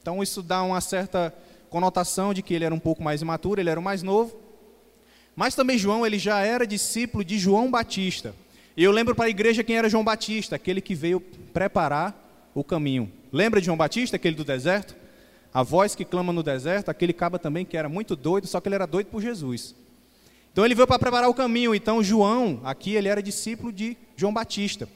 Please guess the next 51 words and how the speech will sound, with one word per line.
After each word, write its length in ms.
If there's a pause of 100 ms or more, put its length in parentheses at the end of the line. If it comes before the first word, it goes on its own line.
(280)
Então 200
ele 100
já 140
conhecia 440
das 140
Escrituras, 600
ele 140
já 120
conhecia 480
da 100
palavra, 500 (240)
ele 120
já 160
conhecia 480
de 100
adorar 320
a 40
Deus, 300
mas 200
também 260
já 140
conhecia 440 (240)
de, 80
além 200
de 80
amar 200
a 40
Deus, 260
amar 180
o 40
próximo. 580 (400)
Mas 220
ele 100
é 40
uma 60
pessoa 400
que 120
ele 100
não 420 (300)
estava 320
crescendo 400
diretamente 580
na 80
palavra. 520 (640)
Precisou 480
o 40
Verbo 360
encarnado 640
vir 160
à 80
terra 420